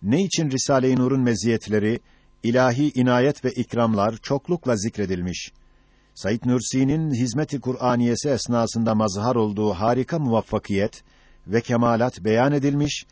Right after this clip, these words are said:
ve bunlar ne için neşredilmiş? Hatta ilmi eserlerinin birçoğunun arkasında bu nevi takrizler konulmuş.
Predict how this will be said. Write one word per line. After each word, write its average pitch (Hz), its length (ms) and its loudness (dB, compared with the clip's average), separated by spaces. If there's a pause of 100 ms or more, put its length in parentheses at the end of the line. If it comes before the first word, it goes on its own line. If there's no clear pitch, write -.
(440)
ve 117 120 2
bunlar 127 400 2
ne 113 80 2
için 123 320 0
neşredilmiş? 95 800 -4 (380)
Hatta 123 460 0
ilmi 127 240 2
eserlerinin 117 800 0
birçoğunun 120 640 0
arkasında 107 720 0 (280)
bu 156 120 2
nevi 120 280 2
takrizler 107 680 -2
konulmuş. 87 600 -8